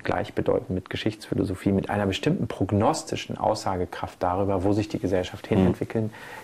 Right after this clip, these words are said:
Speaker 1: kann und wie man das möglicherweise beeinflussen kann. Oder, und dann sind wir jetzt in der Postmoderne, mit deren emphatischer, mit dem Abgesang darauf,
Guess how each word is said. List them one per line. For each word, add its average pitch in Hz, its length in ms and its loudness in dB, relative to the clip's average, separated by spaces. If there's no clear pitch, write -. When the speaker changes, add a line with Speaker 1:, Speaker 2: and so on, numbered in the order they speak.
Speaker 1:
kann 131 280 4
und 104 160 2
wie 107 60 4
man 107 160 2
das 98 160 -2
möglicherweise 90 600 -2
beeinflussen 117 580 -4
kann. 113 160 -2
Oder, 160 340 6
und 113 140 2
dann 117 100 4
sind 117 160 2
wir 117 80 2
jetzt 104 160 -2
in 107 80 -2
der 98 80 0
Postmoderne, 117 540 0
mit 101 100 -2
deren 90 220 2
emphatischer, 107 840 0
mit 98 160 0
dem 104 160 2
Abgesang 85 640 0
darauf, - 600 -10